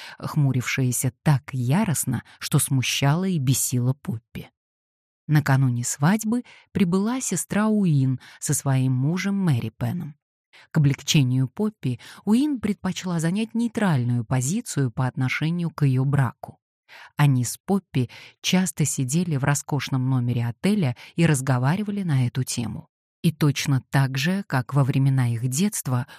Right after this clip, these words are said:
Уин приняла на себя роль миротворца. В свете лампы, затенённой шёлковым абажуром, белокурые волосы Уин мягко сияли.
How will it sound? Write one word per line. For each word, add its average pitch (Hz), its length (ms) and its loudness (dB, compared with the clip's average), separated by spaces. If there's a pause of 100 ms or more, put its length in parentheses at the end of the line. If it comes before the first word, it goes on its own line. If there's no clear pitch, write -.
(100)
Уин 262 360 2
приняла 156 520 0
на 123 120 -2
себя 147 440 0
роль 131 220 4
миротворца. 131 840 -2 (680)
В - 100 -6
свете 156 420 4
лампы, 156 500 -2
затенённой 156 580 -2
шёлковым 143 640 -2
абажуром, 208 760 -2
белокурые 135 760 0
волосы 120 520 -2
Уин 131 540 0 (220)
мягко 127 460 0
сияли. 123 600 -2